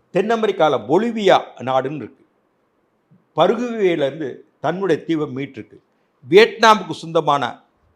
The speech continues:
பாராசல் தீவு சீனா மீட்டிருக்கு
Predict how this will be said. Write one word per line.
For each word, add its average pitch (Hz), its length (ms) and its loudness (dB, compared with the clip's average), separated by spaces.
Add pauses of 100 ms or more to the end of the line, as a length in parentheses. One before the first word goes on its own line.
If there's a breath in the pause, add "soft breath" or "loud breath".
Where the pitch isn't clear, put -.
(120)
பாராசல் 190 640 6
தீவு 135 260 -8 (1300)
சீனா 208 340 0
மீட்டிருக்கு 143 460 -10